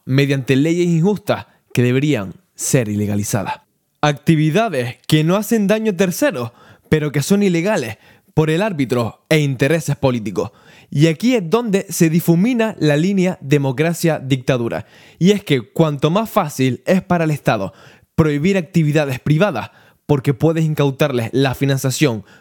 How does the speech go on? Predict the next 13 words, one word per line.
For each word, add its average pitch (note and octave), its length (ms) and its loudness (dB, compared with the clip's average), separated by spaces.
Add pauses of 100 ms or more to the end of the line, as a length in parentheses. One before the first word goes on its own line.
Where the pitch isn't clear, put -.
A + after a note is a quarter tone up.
(100)
con C#3+ 180 2
el D3 120 2
euro C#3+ 200 0
digital, C#3+ 500 -2 (360)
tendrán C#3+ 580 0
más E3 320 2
inclinación F3+ 760 0 (400)
a D3 80 2
aplicar C#3 540 0
constantemente F#3+ 1080 0 (260)
ese F3 240 2
poder C#3+ 380 0
arbitrario D3 800 0